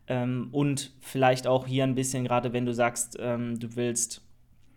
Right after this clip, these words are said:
einen ausgeglichenen Plan, ansonsten ein bisschen mehr für den Beuger machen, meiner Meinung nach. Scheiden sich auch die Geister, wenn du sagst, das reicht dir auch völlig in Ordnung.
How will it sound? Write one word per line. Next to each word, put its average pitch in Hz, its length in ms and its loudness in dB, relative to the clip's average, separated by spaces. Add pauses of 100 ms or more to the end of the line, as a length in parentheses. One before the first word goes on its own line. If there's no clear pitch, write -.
(140)
einen 120 200 -2
ausgeglichenen 131 640 0
Plan, 127 340 4
ansonsten 135 520 2
ein 127 80 0
bisschen 131 260 -2
mehr 131 100 0
für 127 140 -4
den 120 80 -4
Beuger 139 300 2
machen, 143 380 -2
meiner 120 280 0
Meinung 131 300 2
nach. 131 280 0 (600)
Scheiden 131 340 2
sich 131 100 -2
auch 123 80 -2
die 127 140 -6
Geister, 123 380 2
wenn 117 100 -2
du 117 60 -2
sagst, 113 200 -4
das 120 160 -6
reicht 120 260 -2
dir 113 120 -2
auch 117 80 -6
völlig 117 340 -4
in 123 60 -8
Ordnung. 120 400 -2